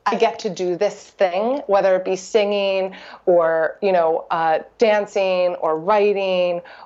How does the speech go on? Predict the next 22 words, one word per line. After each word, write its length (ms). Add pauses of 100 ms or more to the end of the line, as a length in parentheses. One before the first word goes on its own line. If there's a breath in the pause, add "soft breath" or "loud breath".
or 380
sculpting 960
or 280
in 160
your 120
business 480
or 40
your 160
career, 460
your 80
family, 560
it's 140
like, 320 (380 loud breath)
there's 220
something 800 (400 loud breath)
so 360
powerful 640
when 160
you 120
just 680 (840)
allow 460
yourself 720